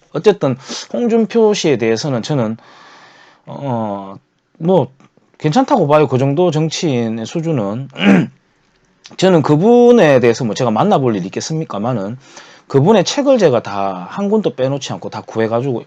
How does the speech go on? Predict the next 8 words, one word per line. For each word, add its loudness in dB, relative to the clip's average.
봤는데 -2
뭐 -12
괜찮다고 -4
봐요. -6
그 -10
정도면. 0
단점도 2
있죠. 0